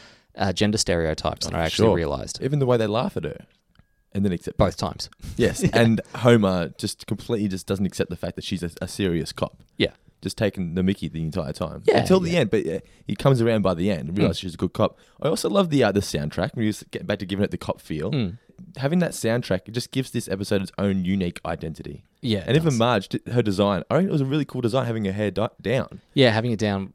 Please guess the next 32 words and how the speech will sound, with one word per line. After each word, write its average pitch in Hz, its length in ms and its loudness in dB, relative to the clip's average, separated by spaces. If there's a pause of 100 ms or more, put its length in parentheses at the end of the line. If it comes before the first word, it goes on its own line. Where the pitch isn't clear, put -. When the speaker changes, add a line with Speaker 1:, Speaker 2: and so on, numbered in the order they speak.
Speaker 2:
It 117 40 8
was 117 100 4
originally 143 280 4
going 107 180 4
to 92 60 4
be 90 140 2
up. - 320 -8
Speaker 1:
It - 160 0
does 123 200 4
make 135 180 -2
her 117 60 2
look 107 180 -2
a 110 40 0
lot 104 140 2
more 95 140 -2
sporty, - 420 -2 (200)
like, 120 260 4 (300)
more 131 360 6
athletic 101 400 0
to - 100 -4
have 90 120 -2
it 92 60 -4
in 90 140 -2
a 85 80 -2
ponytail. - 500 -6 (200)
Speaker 2:
I - 100 2
just 226 160 0
like - 160 0
that 165 140 0
Marge, 117 480 4 (200)
she's 175 280 2
an 165 100 4